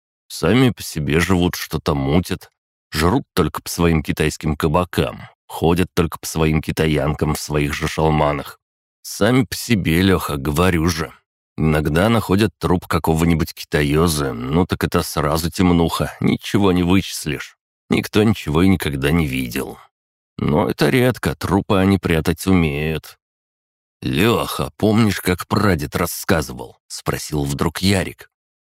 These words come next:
В тайге он когда жил в детстве, ещё до гражданской.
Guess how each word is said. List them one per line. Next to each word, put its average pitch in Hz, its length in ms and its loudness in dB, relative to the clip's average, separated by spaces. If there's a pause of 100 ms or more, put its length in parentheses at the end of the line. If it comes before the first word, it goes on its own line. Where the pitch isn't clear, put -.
(100)
В - 100 -20
тайге 78 420 0
он 71 140 0
когда 71 340 -2
жил 76 300 -2
в 67 80 -8
детстве, 82 480 -2
ещё 71 360 -4
до 71 120 0
гражданской. 85 840 -2